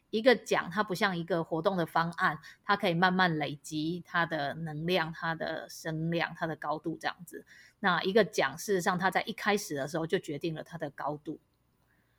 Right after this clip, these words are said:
然后这件事情我，我想对后来，呃，所有筹备的，呃，伙伴而言，我，我觉得都是影响很深远的。就是我们想要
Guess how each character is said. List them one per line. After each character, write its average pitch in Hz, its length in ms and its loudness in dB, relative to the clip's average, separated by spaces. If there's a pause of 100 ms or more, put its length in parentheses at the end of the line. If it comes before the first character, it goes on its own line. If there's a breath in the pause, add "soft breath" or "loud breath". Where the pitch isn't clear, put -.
(180 soft breath)
然 165 160 0
后 233 220 8
这 330 120 2
件 320 140 6
事 311 140 0
情 214 160 4
我， 190 200 4
我 214 80 6
想 196 240 4
对 226 220 6
后 214 220 4
来， 160 340 2 (220)
呃， 170 300 -2
所 185 200 2
有 196 140 6
筹 165 180 0
备 196 200 4
的， 165 400 -2 (480)
呃， 160 180 -6
伙 165 180 -2
伴 214 160 6
而 165 200 4
言， 160 100 -2
我， 151 140 -4
我 175 180 -6
觉 208 140 2
得 208 100 6
都 190 320 4
是 190 320 2
影 175 240 -2
响 165 240 -2
很 147 400 -6 (460)
深 190 560 2
远 170 400 -2
的。 - 200 -4 (580 soft breath)
就 202 100 -2
是 214 160 4
我 175 180 4
们 175 200 2
想 165 180 -2
要 180 240 6